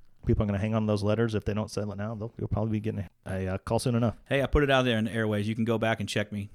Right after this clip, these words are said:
Speaker 2: come November f-, give me December thirty-first, and we'll let, we'll talk about how November and December went for you.
Speaker 1: Oh. Speaking of that, uh, this is real quick, then we're gonna end this, but I remember when covid first hit, we're both ticked off, and I,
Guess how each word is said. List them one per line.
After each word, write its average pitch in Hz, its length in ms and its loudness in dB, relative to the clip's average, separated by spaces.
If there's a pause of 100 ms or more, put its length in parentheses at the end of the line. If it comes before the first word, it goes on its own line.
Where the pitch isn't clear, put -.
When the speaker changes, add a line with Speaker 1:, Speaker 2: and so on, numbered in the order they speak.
(120)
Speaker 2:
come 104 180 -2
November 104 360 0
f-, - 260 -12
give 175 120 2
me 180 80 2
December 139 380 0
thirty-first, 110 680 -2
and 113 80 -2
we'll 107 100 0
let, 113 200 0
we'll 117 100 -4
talk 117 240 -2
about 110 200 -2
how 110 120 -2
November 107 360 0
and 107 80 -2
December 107 300 -6
went 95 160 -14
for 98 160 -16
you. 101 80 -16 (440)
Speaker 1:
Oh. - 80 -14 (340)
Speaking 104 300 -2
of 95 40 -2
that, 87 160 -4
uh, 82 80 -6
this 95 120 -4
is 90 60 -6
real 98 120 0
quick, 92 240 -4
then 95 80 -6
we're 92 80 -4
gonna 92 120 -6
end 90 140 -6
this, 87 120 -8
but - 180 -8
I 92 60 -4
remember 95 440 -4 (320)
when - 120 -12
covid 98 340 0
first 98 280 -4
hit, 95 240 -4 (280)
we're - 120 -10
both 95 220 -2
ticked - 240 -2
off, 92 220 -2
and 92 80 -6
I, 90 140 -6